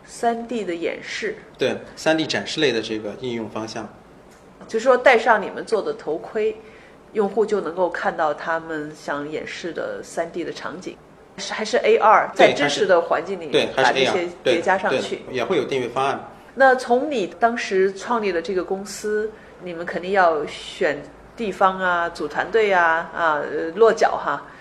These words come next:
Speaker 1: 当时是怎么落到咱们说的这个爱酷空间呢？
Speaker 2: 是这样子，之前也听过这个爱酷空间了，当然我们投资人呢，其实也是在这个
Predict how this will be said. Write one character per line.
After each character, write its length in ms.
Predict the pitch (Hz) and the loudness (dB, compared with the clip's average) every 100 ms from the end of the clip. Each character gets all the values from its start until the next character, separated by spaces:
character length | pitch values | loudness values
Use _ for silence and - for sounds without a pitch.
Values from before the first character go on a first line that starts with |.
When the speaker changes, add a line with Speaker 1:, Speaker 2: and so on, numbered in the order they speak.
| - | 0
Speaker 1:
当 120 | 226 226 | 2 2
时 200 | 220 202 | 0 0
是 240 | 220 196 | 2 2
怎 140 | 190 | 0
么 160 | - 165 | -2 0
落 220 | 190 208 | 4 4
到 280 | 190 175 156 156 | 6 4 4 -2
咱 140 | - 147 | -4 -4
们 80 | 165 | -4
说 160 | 196 | -4
的 80 | 175 | -2
这 120 | 165 | -4
个 220 | 160 151 139 | -4 -2 0
爱 160 | 202 | -2
酷 240 | 185 - 185 | -4 -4 -4
空 300 | - 185 190 | -4 -10 -6
间 260 | 196 190 | -4 -4
呢？ 140 | 185 160 - - - | -6 -12 -16 -20 -16
Speaker 2:
是 120 | - | -4
这 80 | 220 | 2
样 140 | 190 | 4
子， 60 | 127 | 2
之 140 | - | -2
前 160 | 214 214 | 0 2
也 80 | 147 | 0
听 240 | - 196 | -2 0
过 160 | 202 139 | 2 0
这 180 | - 131 | -2 -6
个 80 | |
爱 100 | 120 | -8
酷 100 | 117 117 | -10 -10
空 180 | 127 | -10
间 180 | 123 131 | -6 -4
了， 220 | 113 107 - - - - | -4 -6 -10 -20 -8 4
当 100 | 180 | 4
然 80 | |
我 60 | 139 | 4
们 120 | 123 | 0
投 180 | - 143 | -4 -4
资 120 | 147 | -2
人 120 | 151 | -2
呢， 100 | 143 | -2
其 160 | 135 123 | -4 -6
实 340 | - 123 123 | -4 -4 -4
也 160 | 120 113 | -6 -8
是 160 | 104 139 | -8 -4
在 200 | 143 123 | -2 -2
这 180 | 127 | -4
个 260 | 117 110 | -4 -6